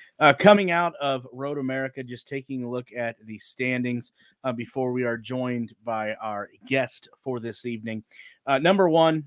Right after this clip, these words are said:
uh, Marcus Ericsson coming out of Road America, and he is followed by, uh, Will Power, uh, Joseph Newgarden, Pato O'Ward, Alex Palou, Scott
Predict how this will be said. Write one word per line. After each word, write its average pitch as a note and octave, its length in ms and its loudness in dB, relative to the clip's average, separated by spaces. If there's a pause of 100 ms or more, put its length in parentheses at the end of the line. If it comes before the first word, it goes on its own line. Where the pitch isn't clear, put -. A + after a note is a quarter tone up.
uh, B2 220 0
Marcus C3 460 0
Ericsson B2+ 460 -4
coming A#2+ 300 -6
out A#2 120 -2
of A2+ 80 -4
Road A2+ 180 -2
America, A2 580 -4 (300)
and A#2+ 120 -6
he D#3 120 2
is C3+ 140 -4
followed B2+ 400 2
by, A2 380 -2
uh, G2+ 260 -6
Will D3 240 0
Power, B2+ 500 0 (380)
uh, A#2+ 160 -2
Joseph C3+ 500 -2
Newgarden, B2 680 2 (220)
Pato D#3 320 0
O'Ward, A2+ 460 -2 (380)
Alex C#3 340 -4
Palou, B2 560 -2
Scott - 440 -4